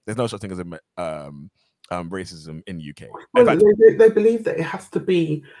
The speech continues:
Speaker 2: a white cop shoot, shooting a black man. That, that's what racism is.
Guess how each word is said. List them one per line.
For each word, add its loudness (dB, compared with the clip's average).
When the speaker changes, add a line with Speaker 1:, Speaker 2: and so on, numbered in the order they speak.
Speaker 2:
a 0
white 0
cop -6
shoot, -8
shooting 0
a -2
black -2
man. -2
That, 2
that's -2
what 2
racism 0
is. -2